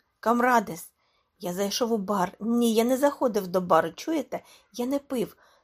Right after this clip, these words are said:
тому що, поки я йшов туди, я вже почав сміятися і співати. Чому? Чому?» питав я себе. Тому що від цього костюма мені стало веселіше, ніж від вина.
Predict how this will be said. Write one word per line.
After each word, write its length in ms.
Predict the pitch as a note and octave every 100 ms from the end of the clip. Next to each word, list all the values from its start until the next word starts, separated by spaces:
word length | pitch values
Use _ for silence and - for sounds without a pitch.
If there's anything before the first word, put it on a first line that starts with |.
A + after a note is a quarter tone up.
| -
тому 260 | A3+ C4
що, 280 | C4 B3 G#3+ - _ _ _
поки 260 | - B3+ A#3
я 160 | G3+
йшов 340 | F#3+ - B3 A#3
туди, 500 | - F3+ A#3+ C4+ C4 _ _ _
я 220 | F3 F3
вже 260 | E3+ F#3 G3+
почав 480 | G#3+ A3+ - G#3+ G#3
сміятися 640 | - G3 F3+ F3+ F#3+ -
і 40 |
співати. 520 | F#3 - G3 E3 - E3+
Чому? 480 | - A#3+ D4+ F4+ -
Чому?» 420 | - A#3+ B3+ G4
питав 400 | G4+ B3 G3+ F#3
я 100 | A3
себе. 380 | F3 - - - - _ _ _ _ -
Тому 260 | G3 A3+
що 160 | A3+ G#3
від 240 | G3 F#3
цього 260 | - A3+ A3
костюма 680 | - G#3 - - C#4+ G3 E3+ _ _ _ -
мені 260 | F#3+ A3
стало 320 | A#3 A#3 A3+
веселіше, 720 | A3+ A#3+ - C4 D4 C#4 G3 F3+
ніж 260 | G#3 A#3
від 140 | B3+ C4
вина. 480 | C4+ C4 F#3+ A#2